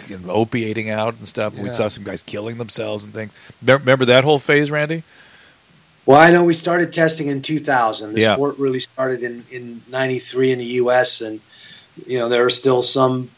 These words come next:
Speaker 3: promotions abroad that, that aren't governed by
Speaker 1: Japan.
Speaker 3: sanctioning bodies and, and, uh, athletic commissions
Speaker 1: Ja-,
Speaker 3: that
Speaker 1: Japan,
Speaker 3: that
Speaker 1: Japan
Speaker 3: that
Speaker 1: encourages it, right? They encourage the, that, that whole, I forget what that sport's called, but they encourage as much chemical
Speaker 2: Drug
Speaker 1: alteration.
Speaker 2: use?
Speaker 1: Yes,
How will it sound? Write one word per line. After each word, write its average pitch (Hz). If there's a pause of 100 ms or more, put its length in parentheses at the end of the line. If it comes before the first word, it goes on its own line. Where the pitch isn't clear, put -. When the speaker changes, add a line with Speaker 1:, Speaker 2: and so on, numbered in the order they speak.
Speaker 3:
promotions 127 (360)
abroad 135
that, 120
that 123
aren't 131
governed 127
by 120 (220)
Speaker 1:
Japan. 107
Speaker 3:
sanctioning 117
bodies 123
and, 113
and, 113
uh, 107 (340)
athletic 131
commissions 127
Speaker 1:
Ja-, 143
Speaker 3:
that 120
Speaker 1:
Japan, 139
Speaker 3:
that 135
Speaker 1:
Japan 123
Speaker 3:
that -
Speaker 1:
encourages 135
it, 90
right? 107
They 127
encourage 131
the, 107
that, 113
that 110
whole, 113
I 110
forget 127
what 120
that 107
sport's 113
called, 131
but -
they 110
encourage 139
as 113
much 123 (420)
chemical 139
Speaker 2:
Drug 151
Speaker 1:
alteration. 156
Speaker 2:
use? -
Speaker 1:
Yes, 277